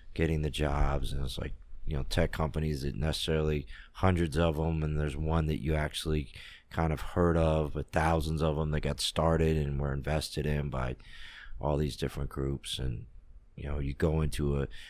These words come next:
new tech company and they got a chef and a, you know, kitchen, and they're, like, some company that just started to,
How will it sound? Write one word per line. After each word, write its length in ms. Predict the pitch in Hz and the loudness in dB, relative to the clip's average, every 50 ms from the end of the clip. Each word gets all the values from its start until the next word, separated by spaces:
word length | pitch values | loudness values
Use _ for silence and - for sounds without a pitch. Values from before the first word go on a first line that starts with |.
| - - - | -14 -6 0
new 240 | 76 80 87 85 82 | 4 6 6 6 4
tech 360 | - - 92 87 82 - - | 4 4 4 4 4 2 0
company 540 | - 87 85 82 - - 80 85 85 82 80 | -2 0 0 0 2 2 2 4 4 4 2
and 140 | 78 73 | 2 2
they 80 | 78 76 | 0 0
got 180 | 73 71 69 65 | 0 0 -2 -2
a 60 | 64 | -2
chef 760 | - - - - - 90 90 87 85 82 80 - - - - - - - - - - - - - - - | 0 0 0 2 4 4 4 4 4 2 0 -2 -6 -12 -12 -14 -14 -16 -16 -16 -16 -16 -18 -16 -12 -6
and 120 | - 76 | -4 -2
a, 160 | 82 80 78 | -2 0 -2
you 160 | 76 78 85 78 | -2 -2 -2 0
know, 240 | 76 73 69 65 - | 0 0 -2 -4 -4
kitchen, 760 | - - 110 107 98 92 - - - 95 92 90 87 85 82 | -2 4 6 6 6 6 4 2 2 2 4 4 4 2 2
and 160 | 80 80 78 82 | 2 0 2 2
they're, 160 | 87 87 87 | 4 4 4
like, 420 | 85 82 82 80 76 - - - - - - - - - - - - | 4 4 2 0 -2 -4 -10 -20 -20 -20 -20 -20 -20 -20 -20 -18 -12
some 320 | - - - 92 90 90 82 | -8 -2 0 2 2 0 0
company 480 | - - 95 95 85 - 92 92 92 | 0 2 2 2 2 2 2 4 4
that 120 | 85 90 87 | 4 4 2
just 200 | - 90 90 - | 2 0 0 0
started 580 | - - - 90 90 92 92 90 92 90 82 - | 0 0 0 2 4 6 6 6 6 4 2 2
to, 280 | - 87 85 87 82 | 0 0 2 2 0